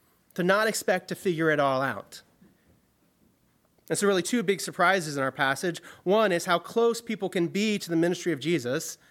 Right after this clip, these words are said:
and still refuse. And two, how far people can seem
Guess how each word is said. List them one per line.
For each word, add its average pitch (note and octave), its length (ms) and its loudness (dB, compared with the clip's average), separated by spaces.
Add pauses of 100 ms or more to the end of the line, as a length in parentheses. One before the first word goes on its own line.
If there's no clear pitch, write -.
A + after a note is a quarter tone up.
(260)
and D3 80 -6
still D#3 220 -4
refuse. B2 520 -8 (1700)
And D3+ 100 -2
two, F3+ 380 0
how D#3+ 200 0
far A3 480 2
people G3 280 -6
can E3+ 160 -4
seem D3 560 -2